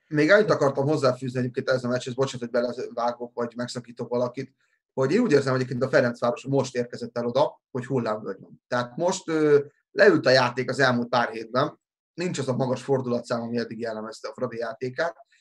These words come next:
Én úgy veszem észre, hogy most a játékosok is kicsit elkényelmesedtek egyébként, ahogy a Rebrov is mondta,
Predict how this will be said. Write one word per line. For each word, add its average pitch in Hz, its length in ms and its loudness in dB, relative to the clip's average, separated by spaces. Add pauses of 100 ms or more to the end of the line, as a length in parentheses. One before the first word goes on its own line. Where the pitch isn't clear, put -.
(340)
Én 139 160 -6
úgy 202 120 2
veszem 135 300 2
észre, 131 320 0
hogy 135 160 6
most 131 220 -2
a 139 40 4
játékosok 143 600 2
is 123 100 -6
kicsit 127 260 -8
elkényelmesedtek 113 960 -6
egyébként, 107 440 -12
ahogy 120 120 -2
a - 20 2
Rebrov 131 300 2
is 117 140 -8
mondta, 127 460 0